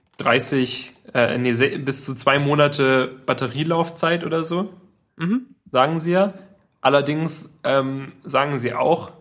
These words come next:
Speaker 1: bei, wenn, äh, wenn das W lan ausgeschaltet ist und bei einer durchschnittlichen Benutzung von dreißig Minuten am Tag. Wenn man sich das jetzt so ausrechnet, also so eine halbe Stunde am Tag über zwei Monate, dann sind das insgesamt ja trotzdem nur dreißig Stunden.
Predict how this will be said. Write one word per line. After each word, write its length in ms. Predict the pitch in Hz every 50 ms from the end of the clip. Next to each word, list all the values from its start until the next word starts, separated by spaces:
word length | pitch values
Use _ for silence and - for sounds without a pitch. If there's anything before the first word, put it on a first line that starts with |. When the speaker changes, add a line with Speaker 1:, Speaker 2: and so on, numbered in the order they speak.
| _ _
Speaker 1:
bei, 420 | - 127 127 127 131 131 131 127 - -
wenn, 260 | - 131 127 123 123 -
äh, 260 | - - 127 123 117
wenn 100 | 123 123 123
das 220 | 120 117 117 120
W 80 | 127 147
lan 200 | 156 156 151 143
ausgeschaltet 720 | 143 143 143 143 - - - - 139 135 135 139 135 -
ist 320 | - 139 135 135 - - - - - - _ _
und 320 | - 135 139 147 147 143 143
bei 160 | 131 123 120
einer 160 | 117 120 127 120
durchschnittlichen 520 | 113 135 135 135 - 131 120 117 117 123
Benutzung 420 | 117 127 123 127 127 - 127 117 117
von 140 | 117 113 107
dreißig 400 | - 117 120 117 - 117 113 120
Minuten 340 | 120 117 117 117 117 117
am 140 | 120 110 110
Tag. 360 | - - 110 123 - - - - _ _ _ _ _ _ _ _ _ _
Wenn 100 | 120 120
man 100 | 127 123
sich 100 | 123 120
das 160 | 123 156 156
jetzt 100 | 156 139 123
so 80 | 120
ausrechnet, 540 | - 165 196 190 - 131 127 - 151 156 165
also 180 | 143 117 113 110
so 80 | 110 110
eine 160 | 113 110 107
halbe 220 | 120 127 127 127
Stunde 280 | 127 - - 135 127 120
am 120 | 110 110
Tag 260 | 113 - 143 151 - 127
über 160 | 123 120 117
zwei 200 | 120 - 123 117
Monate, 400 | 117 135 160 160 143 120 - 123
dann 140 | 117 117 117
sind 200 | 120 156 180 175
das 140 | 170 151 -
insgesamt 500 | 165 160 165 - - 139 135 139 135 135
ja 80 | 135 127
trotzdem 380 | - 143 147 143 - 139 131
nur 140 | 131 135 135 123
dreißig 400 | 113 127 131 117 117 113 104 -
Stunden. 480 | - 156 147 143 - 123 120 117 -